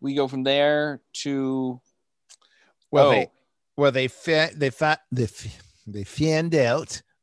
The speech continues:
Speaker 2: <laughs> what, uh, where the, um, the bad guys are going to hit.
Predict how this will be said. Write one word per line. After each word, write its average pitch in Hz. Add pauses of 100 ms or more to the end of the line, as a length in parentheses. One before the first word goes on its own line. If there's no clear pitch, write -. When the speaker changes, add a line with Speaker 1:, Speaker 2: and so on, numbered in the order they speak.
(220)
Speaker 2:
<laughs> -
what, 170
uh, 127 (960)
where 135
the, 120
um, 104 (560)
the 127
bad 131
guys 120 (100)
are 123
going 113
to 107
hit. -